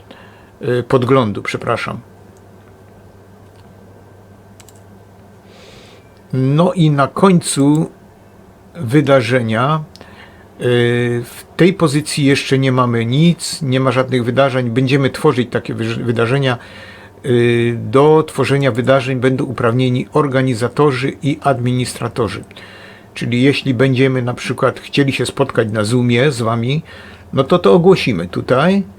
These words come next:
y, i, y, opublikujemy i wy będziecie mogli wejść w takie wydarzenie i, y, zalogować się na przykład na Zoom. Tam dostaniecie wszystkie linki.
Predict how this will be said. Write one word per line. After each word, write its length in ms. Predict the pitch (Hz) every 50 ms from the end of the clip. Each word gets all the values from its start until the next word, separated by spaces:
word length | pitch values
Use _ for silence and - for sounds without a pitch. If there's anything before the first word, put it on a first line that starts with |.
| - - - - - - - - - - - -
y, 480 | 135 131 135 131 131 135 135 135 - - - -
i, 460 | 175 175 180 180 180 180 180 180 175 156 160 - - - - 135 127 127 127 131 131 131 131 135 135 135 135 135 143
y, 60 | - -
opublikujemy 720 | - - - 143 135 135 127 - 143 160 202 208 202 180
i 120 | 151 139
wy 140 | 120 151 160
będziecie 400 | 147 156 147 131 131 - - 139
mogli 240 | 139 135 127 127 120
wejść 220 | 127 147 143 -
w 40 | -
takie 260 | 139 127 - 135 120
wydarzenie 580 | 110 127 110 113 113 104 135 139 143 139 135 -
i, 300 | - 147 156 151 139 - - - - - - - - - - - - 120 120 120 120 123 123 120 117 123
y, 60 | 123
zalogować 600 | 120 131 151 143 135 131 123 127 107 104 107 -
się 100 | - 170
na 100 | 175 170
przykład 320 | - - - - 131 120 113
na 360 | 110 107 104 110 113 113 110
Zoom. 300 | 101 95 92 90 87 92 - - - - -
Tam 160 | - 139 135
dostaniecie 520 | 123 120 - - 117 117 104 101 - 110 95
wszystkie 340 | - 131 127 - - 143
linki. 480 | 147 170 175 156 147 - - 127 123 123